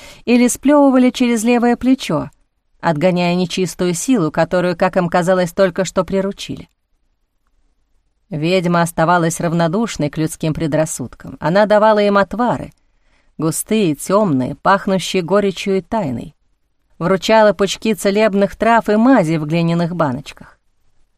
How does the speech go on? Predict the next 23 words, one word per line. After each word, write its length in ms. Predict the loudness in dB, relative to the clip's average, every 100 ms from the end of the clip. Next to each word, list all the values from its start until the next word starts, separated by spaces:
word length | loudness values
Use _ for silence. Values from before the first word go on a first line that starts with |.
| _ _ -2
Наделяла 560 | 0 2 2 4 4
их 200 | 2 0
бальзамами, 680 | 0 0 2 2 2 2 0
способными 720 | -2 -4 0 0 2 0 2
унять 380 | 0 2 2 2
боль 300 | 0 2 0
утомлённого 680 | 0 0 2 2 2 0 -2
тела 440 | -4 -2 -2 -4 -12 -18 -20 -20 -2
и 80 | 2
успокоить 600 | 2 2 0 2 2 0
сны 240 | 0 0
тревожного 600 | 2 0 0 0 0 0 -2
разума. 420 | -2 -8 -14 -16 _ _ _ _ _ _ -2
Но 200 | 0 0
взгляд 580 | -2 -2 0 0 0
её 260 | -4 -4 -6
цвета 500 | -6 -2 0 0 0
болотной 560 | 0 2 2 2 -2 -4
тины 400 | -2 0 2 2
был 220 | 0 -2
холоден 580 | 0 0 0 0 -2 -2
и 60 |
пуст. 460 | -6 -14 -14 -16